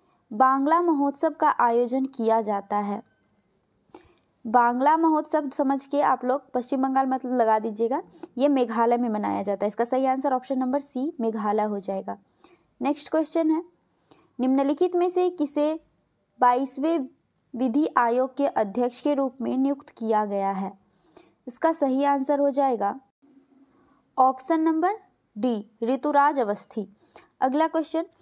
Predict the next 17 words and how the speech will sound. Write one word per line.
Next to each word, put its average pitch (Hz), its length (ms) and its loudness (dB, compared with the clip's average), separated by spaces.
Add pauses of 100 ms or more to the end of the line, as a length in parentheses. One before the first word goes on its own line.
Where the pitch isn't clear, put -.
(340)
निम्नलिखित 330 580 0
में 415 160 -2
से 381 140 0
किस 311 300 -6
संगठन 277 460 0
के 302 120 -2
द्वारा 269 340 2
ग्लोबल 269 460 2
जेंडर 247 420 0
गैप 220 280 0 (120)
इंडेक्स 233 420 0
जारी 220 360 2
किया 214 320 0
जाता 190 360 -2
है? 190 200 -4 (1000)
तो 285 60 2
ये 294 300 -2